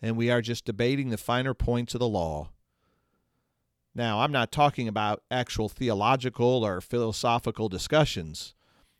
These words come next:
Those are fine as long as the child stays respectful. Arguing that is connected to a true struggle for power must be avoided and quickly extinguished. You must be willing to walk away,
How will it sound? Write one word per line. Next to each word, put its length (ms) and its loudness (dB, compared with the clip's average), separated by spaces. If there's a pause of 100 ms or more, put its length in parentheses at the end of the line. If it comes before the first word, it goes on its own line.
(220)
Those 200 2
are 80 0
fine 480 2
as 140 -4
long 300 0
as 80 -4
the 80 -6
child 480 0
stays 400 -2
respectful. 720 -2 (640)
Arguing 460 6
that 120 4
is 80 -2
connected 520 2
to 140 4
a 60 6
true 280 2
struggle 440 4
for 140 -2
power 440 4
must 280 0
be 120 0
avoided 640 2 (340)
and 200 -4
quickly 520 0
extinguished. 840 -4 (880)
You 140 -4
must 200 4
be 120 4
willing 320 6
to 120 4
walk 360 4
away, 500 6